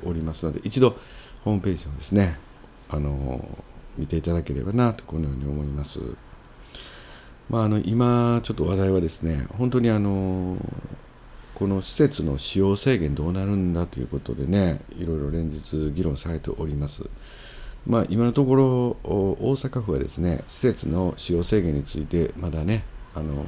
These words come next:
検討段階ではありますが、え、状況がですね、この、なかなか、あの、好転しない、これはいかんと思ったら、まあ、吉村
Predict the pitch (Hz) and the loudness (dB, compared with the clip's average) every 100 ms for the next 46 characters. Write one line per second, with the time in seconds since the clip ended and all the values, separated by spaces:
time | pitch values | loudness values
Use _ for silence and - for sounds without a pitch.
0 | - - - 110 95 95 90 82 71 69 | -8 -8 -2 0 2 2 2 -2 -2 0
1 | 87 78 - 87 80 80 80 - 80 82 | 0 0 -2 -6 -4 -2 -4 -4 -2 -2
2 | 82 - - - - - - - 95 98 | -4 -10 -20 -18 -18 -18 -14 -2 -2 4
3 | 135 135 139 127 92 - 85 82 67 - | 4 6 6 6 4 2 0 0 -2 -8
4 | - - 85 82 80 80 78 78 76 73 | -12 -4 -2 0 -2 -2 -2 -2 -2 -4
5 | 71 69 62 50 - - - - - - | -4 -6 -8 -10 -12 -14 -16 -18 -18 -18
6 | 71 73 - - - - 117 120 113 110 | -18 -18 -18 -20 -18 -8 -2 0 2 2
7 | 104 90 - 87 80 71 - - 101 101 | 2 0 -4 -4 -2 -4 -6 0 0 2
8 | 98 - 95 73 - - - - 107 101 | 0 0 0 0 -4 -16 -20 -6 -2 0
9 | - - - - - - - 120 117 85 | -2 -8 -18 -16 -18 -16 -6 -2 0 0
10 | 87 98 - 127 101 90 135 - - - | 0 0 0 2 4 2 0 -6 -18 -20
11 | - - - - 87 95 80 76 73 | -20 -20 -14 -4 -2 0 2 0 -2